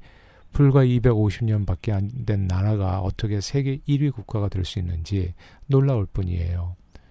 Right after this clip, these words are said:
삼손의 힘은 머리카락에서 나오는 건데 미국을 세계 일 위 국가로 만든 그 힘은 과연 어디서부터 오는 걸까요? 오늘날 미국의 기원은 천육백 년대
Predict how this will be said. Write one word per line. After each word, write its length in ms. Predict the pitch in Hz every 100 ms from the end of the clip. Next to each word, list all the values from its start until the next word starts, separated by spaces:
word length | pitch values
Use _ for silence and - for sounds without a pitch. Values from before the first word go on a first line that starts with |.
| - - - - - -
삼손의 540 | - - 156 147 147 135
힘은 240 | 143 139
머리카락에서 640 | 131 127 - 127 120 113 120
나오는 380 | 110 104 101 98
건데 400 | 92 90 95 92
미국을 400 | 98 110 104 101
세계 380 | - 110 107 107
일 220 | 120 110
위 80 | 117
국가로 340 | 104 110 104
만든 300 | 98 95 92
그 160 | - 95
힘은 480 | - 110 113 92 95 - - - -
과연 340 | 98 98 110
어디서부터 540 | 113 101 - - -
오는 160 | 95 87
걸까요? 640 | 85 - 98 92 107 98 95 - _ - - - - - - - - - -
오늘날 360 | 127 131 143 135
미국의 480 | 123 123 123 123 120
기원은 680 | - 107 117 123 104 107 113
천육백 680 | - 135 135 123 - 117 113
년대 360 | 107 101 98